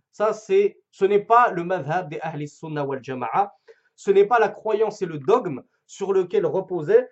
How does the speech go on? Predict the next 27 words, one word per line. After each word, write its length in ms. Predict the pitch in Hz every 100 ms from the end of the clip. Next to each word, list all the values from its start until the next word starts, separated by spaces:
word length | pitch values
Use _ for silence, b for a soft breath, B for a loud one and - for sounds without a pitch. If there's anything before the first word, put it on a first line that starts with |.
| b b
les 160 | 143 175
gens 200 | 180 226
de 100 | 180
la 140 | 170
Sunna 580 | - - 170 165 214 - _ _ _ _ _ _ _
et 100 | 156
du 160 | 160 151
groupe. 340 | - 127 - _ b b b -
Ibn 340 | 214 254 247
Baz 240 | 262 277
poursuit 340 | - 226 - 254
en 80 | 233
disant, " 320 | 214 202 214
وهذا 500 | 214 202 254 254 220
التفاوت 960 | 220 - 175 202 190 151 139 - _ _ _ _ _ _
بحسب 960 | 139 202 202 196 - - 269 262 220 190
ما 380 | 190 190 185 170
في 180 | -
القلب 500 | 175 156 - 254 151
من 280 | 160 160 160
العلم 440 | 156 131 156 202 165
بالله 580 | 143 147 139 170 147
وأسمائه 880 | 135 139 135 - - 175 156 147 147
وصفاته 960 | 147 135 - 143 175 160 156 139 160 147 b b -
وما 380 | 151 165 165 156
شرعه 560 | - 202 170 139 151 156
لعباده، 1000 | 151 135 117 135 170 165 139 135 143